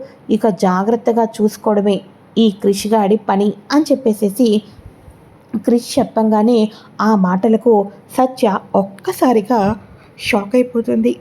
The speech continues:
"క్రిష్" అని అంటూ ఉంటే, "ఇవంతా కూడా కావాలని చెప్తున్న మాటలు కాదు సత్య, ఫ్యూచర్లో మనకి విడాకులు వస్తే నేను ఎలా ప్రవర్తిస్తానో చెప్తున్న మాటలు.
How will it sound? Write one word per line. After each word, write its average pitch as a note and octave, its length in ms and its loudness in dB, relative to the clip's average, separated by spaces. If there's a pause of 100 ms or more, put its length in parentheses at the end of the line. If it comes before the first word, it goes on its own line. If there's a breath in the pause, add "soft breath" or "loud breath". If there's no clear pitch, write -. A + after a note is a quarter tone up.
"క్రిష్" - 460 0 (160)
అని C4 200 4
అంటూ F#3+ 260 2
ఉంటే, A3 420 2 (300 loud breath)
"ఇవంతా G#3 420 0
కూడా A3+ 260 0
కావాలని A3+ 520 0
చెప్తున్న G#3 400 0
మాటలు G3+ 380 -2
కాదు G3+ 240 -2
సత్య, G3 460 -2 (340 loud breath)
ఫ్యూచర్లో B3 480 0
మనకి G#3 300 -2
విడాకులు A3 400 2
వస్తే B3 540 2 (220 loud breath)
నేను A#3 160 4
ఎలా G#3 240 4
ప్రవర్తిస్తానో G#3+ 880 -2
చెప్తున్న A3 440 0
మాటలు. G3 480 2